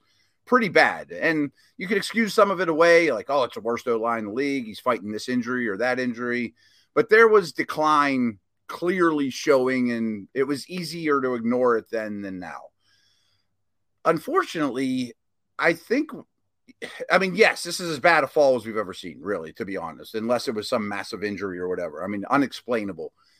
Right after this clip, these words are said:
in that he's always sort of struggled to see the field.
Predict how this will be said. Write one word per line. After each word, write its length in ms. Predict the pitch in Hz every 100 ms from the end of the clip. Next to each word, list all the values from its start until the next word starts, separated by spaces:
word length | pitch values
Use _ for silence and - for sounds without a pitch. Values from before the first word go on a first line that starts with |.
| _ _ _
in 240 | 170 185 160
that 320 | 160 147 123 _ _ _ _ _ _
he's 240 | - 208
always 360 | 254 320 247 190
sort 440 | - - 190 185
of 60 | 151
struggled 640 | - 156 151 151 139 120
to 120 | - 113
see 280 | - 127
the 120 | 110 98
field. 540 | - 101 95 87